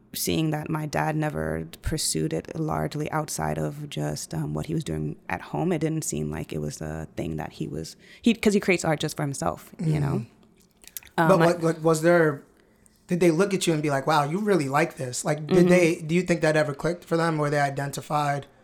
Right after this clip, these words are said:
Speaker 2: that this was an aff-, you, something you had an affinity towards?
Speaker 1: No, I don't think, eh, yeah, no, I don't think so. I, I never pursued it in the sense of, like, drawing sketches in my own book. I was just something that I liked to see online, and I was like, "I can,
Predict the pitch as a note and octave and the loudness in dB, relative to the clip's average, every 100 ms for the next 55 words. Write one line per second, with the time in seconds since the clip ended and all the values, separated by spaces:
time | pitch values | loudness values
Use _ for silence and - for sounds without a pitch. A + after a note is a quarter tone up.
0 | _ _ _ - C#3+ D3 D#3+ D3 C#3+ C#3+ | _ _ _ -6 0 0 0 -2 -2 -4
1 | - - D#3 - D#3 D#3 C#3+ C3+ C3+ - | -6 -4 -2 0 0 0 2 2 -2 -4
2 | C#3+ D3 D3+ E3 E3 E3 - _ _ _ | -4 -2 -2 0 -2 -2 -8 _ _ _
3 | _ _ A3 A#3+ C4 C4 C4 B3+ A3+ D4+ | _ _ 4 6 6 6 6 6 6 4
4 | D4+ C4+ C4+ - - - - - - _ | 4 2 0 -2 -4 -2 -2 -6 -8 _
5 | - _ - F#3 F#3+ A3+ G#3 F3+ F3 G#3 | -20 _ -6 -4 -2 2 4 4 4 4
6 | F3 E3+ G3 G3 F#3+ C4+ - - - F3 | 2 2 0 0 -2 -4 -4 -4 -2 -2
7 | - F#3 G#3+ G#3+ - F3 - F#3 G#3 F3+ | 2 2 2 0 -2 -6 -2 0 2 2
8 | F3 F3 - - - - F#3 F3+ - F3+ | 0 -4 -16 -20 -8 -2 0 0 0 0
9 | F3 F3+ D#3+ F3 D#3 D#3+ E3 E3 D#3+ - | 0 -2 -2 -4 -2 -2 0 0 -2 -2
10 | E3+ - E3+ D#3+ E3 D#3 D#3+ D#3 D#3+ D#3 | -2 -2 -2 0 0 0 0 0 -2 -2
11 | D#3+ - E3+ F3 E3+ E3+ D#3+ D#3 D#3 D3+ | -2 0 2 2 0 -2 -2 -2 -2 -4
12 | E3 D#3 E3+ D3+ - - - D2+ - - | -6 -4 -2 -2 -2 -2 -2 -2 -2 -2
13 | D#2 - D#2+ - D#3 - D#3 D#3 | -4 -6 -8 -8 -8 -6 -6 -6